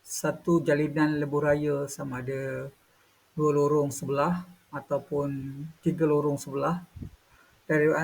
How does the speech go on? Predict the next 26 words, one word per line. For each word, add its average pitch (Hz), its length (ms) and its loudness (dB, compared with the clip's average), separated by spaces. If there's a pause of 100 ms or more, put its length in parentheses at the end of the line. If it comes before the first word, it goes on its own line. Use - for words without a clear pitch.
(220)
daripada 156 480 2
Je-, 156 480 4 (320)
Johor 170 320 6
Bahru, 143 480 2 (320)
J 147 160 0
B, 156 320 -2 (880)
terus 190 560 4 (160)
mengikut 160 640 2 (160)
laluan 156 560 2
pantai, 160 560 0 (560)
okey, - 80 -6
salah, 147 320 2
laluan 135 400 0
pantai 135 240 -4
timur, 147 400 -2 (880)
terus 185 240 6
ke - 80 -8
Peka-, - 560 0
pa-, 170 320 4
ah, 156 240 4
Pekan, 190 640 4
Pekan, 170 480 0
Kuantan, 175 640 2
Kuantan 165 640 0 (480)
ke - 160 -18
Pahang. 127 400 -2